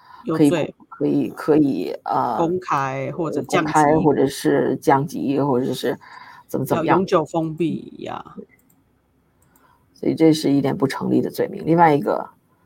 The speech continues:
Speaker 1: what really stands out, however, is the, uh, F B I special agent's claim，就是F B I的一些特工人员在这个affidavit里面说，that there may be sensitive compartment-,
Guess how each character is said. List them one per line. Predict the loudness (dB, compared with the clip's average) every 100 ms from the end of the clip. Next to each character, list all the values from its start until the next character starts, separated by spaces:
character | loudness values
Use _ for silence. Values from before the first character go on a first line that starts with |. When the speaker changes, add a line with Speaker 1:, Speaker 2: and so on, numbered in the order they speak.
| _ _ _ 2
Speaker 1:
what | 4 8
really | 8 10 8
stands | 8 2 -2 0
out, | 0 0
however, | -2 -6 -6 -4 -4
is | -4 -6 -4
the, | -4 -2
uh, | -2 -4 -6
F | -8 -4
B | 4
I | 6 4 2 -8 _ -16
special | 0 0 2 4
agent's | 4 2 -2 -6 -14
claim， | -8 -6 -6 -12 _ _
就 | -6
是 | -4
F | -2 -2
B | 2
I | 2 4
的 | 2 0 -6 _ _ _
一 | -6
些 | -4
特 | 2 2
工 | 4 2
人 | 2
员 | 0 -2 -8 -16 -16 -4
在 | 0
这 | 0
个 | 0 0
affidavit | 0 2 2 4
里 | 2
面 | 0
说， | -4 4 6 6 2 _ _ -20 -20 -8
that | -2 2
there | 6 6
may | 6 4
be | 4 2
sensitive | 2 2 2 4 2 2 -6 _ -8
compartment-, | -4 -4 0 2 2 2 0 0